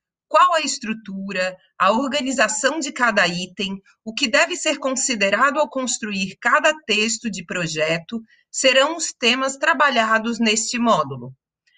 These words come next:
Aproveite todo o conhecimento da tutoria e da professora para avançar em um modelo de projeto da sua entidade. Você já conhece a professora? Ainda não? Então, não deixe de assistir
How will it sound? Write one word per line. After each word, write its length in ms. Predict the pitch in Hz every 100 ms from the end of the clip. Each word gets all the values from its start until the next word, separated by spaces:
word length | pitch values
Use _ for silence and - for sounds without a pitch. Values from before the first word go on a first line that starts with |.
| _ -
Aproveite 640 | 170 220 208 254 302 - -
todo 200 | 359 359
o 40 |
conhecimento 760 | 320 269 254 - 226 202 196
da 180 | 185 170
tutoria 680 | 170 277 320 277 226 233 240
e 120 | 233 226
da 100 | 226
professora 840 | 226 226 220 - 165 170 196 220
para 160 | 247 226
avançar 680 | 226 240 226 - 208 247 247 -
em 180 | 269
um 80 | 262
modelo 480 | 233 208 214 294 302
de 100 | 240
projeto 640 | - 240 220 196 190 - 202 _ _
da 140 | 214
sua 340 | 226 - 226 214
entidade. 760 | 220 226 254 240 196 147 - _ _ _ _ _ _ _
Você 300 | 214 226 226
já 100 | 214
conhece 460 | - 202 220 339 269
a 40 |
professora? 800 | 208 196 180 - 277 277 196 165 - _ _ _ _ -
Ainda 460 | 240 294 330 185
não? 440 | 185 247 294 277 277 _ _ _ _ -
Então, 520 | 320 220 262 254 294
não 180 | 294 302
deixe 300 | 220 233 247
de 80 | 233
assistir 720 | 233 - 226 - 175 175 233